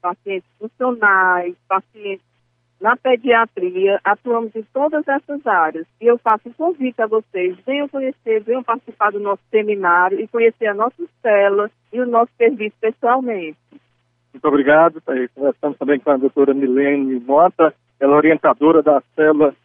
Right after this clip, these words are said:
Speaker 2: de terapia ocupacional do Departamento de Saúde da Assembleia Legislativa. Estamos aqui também com o doutor Joaquim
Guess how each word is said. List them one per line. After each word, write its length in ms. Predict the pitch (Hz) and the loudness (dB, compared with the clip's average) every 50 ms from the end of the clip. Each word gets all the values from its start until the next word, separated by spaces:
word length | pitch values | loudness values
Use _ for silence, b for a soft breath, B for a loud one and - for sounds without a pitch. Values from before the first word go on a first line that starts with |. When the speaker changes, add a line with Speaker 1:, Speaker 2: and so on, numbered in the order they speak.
| _ _ _ | _ _ _
Speaker 2:
de 100 | 135 139 | -12 -6
terapia 500 | - - 156 143 139 - _ - 156 147 | -2 0 2 2 2 2 _ 2 2 2
ocupacional 960 | 139 - 170 - _ - - - - - 143 139 143 139 139 135 139 131 - _ _ _ _ _ _ - | 2 2 -2 -2 _ 0 0 0 -2 -4 -4 -2 0 2 2 2 2 0 -4 _ _ _ _ _ _ -6
do 80 | 147 | -2
Departamento 500 | - 147 - 147 139 - 143 143 139 139 | -2 0 0 0 -2 -4 -4 -4 -6 -6
de 120 | 135 _ - | -8 _ -2
Saúde 280 | 147 135 135 139 135 | 0 2 2 2 2
da 60 | 135 | 0
Assembleia 320 | 131 - 143 131 131 143 143 | -2 -2 -4 -2 0 0 0
Legislativa. 540 | 143 160 156 - - 202 214 233 240 240 - _ _ _ _ | 2 2 0 0 -2 -6 -4 -2 -2 -2 -2 _ _ _ _
Estamos 240 | _ - - 202 190 | _ -8 -6 -2 0
aqui 200 | 196 185 - 196 | 0 -2 -2 -2
também 280 | - - 175 156 175 170 | -2 -2 0 0 0 -2
com 120 | - 180 | 0 -2
o 100 | 160 151 | -2 0
doutor 420 | 147 156 151 143 _ 160 156 147 135 | 2 2 2 2 _ 2 2 2 2
Joaquim 560 | 156 151 151 147 _ - 170 175 175 160 | 2 2 2 0 _ -4 -4 -2 -2 -4